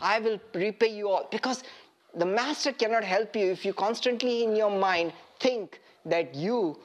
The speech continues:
one day can pay him back. That's deception. They, that's, you can never receive from the Father.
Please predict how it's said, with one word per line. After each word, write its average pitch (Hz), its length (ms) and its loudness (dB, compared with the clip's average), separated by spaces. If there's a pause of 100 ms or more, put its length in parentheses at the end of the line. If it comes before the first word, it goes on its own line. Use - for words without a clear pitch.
(260)
one 202 360 0
day 160 280 0 (300)
can 165 180 0
pay 165 200 -2
him 156 180 -2
back. - 220 -2 (840)
That's 208 540 0
deception. - 640 -4 (560)
They, 220 420 2 (100)
that's, 226 300 -2
you 175 80 -2
can 156 180 0
never 202 240 2
receive 190 320 -2
from 160 160 -2
the - 80 -4
Father. 131 360 -4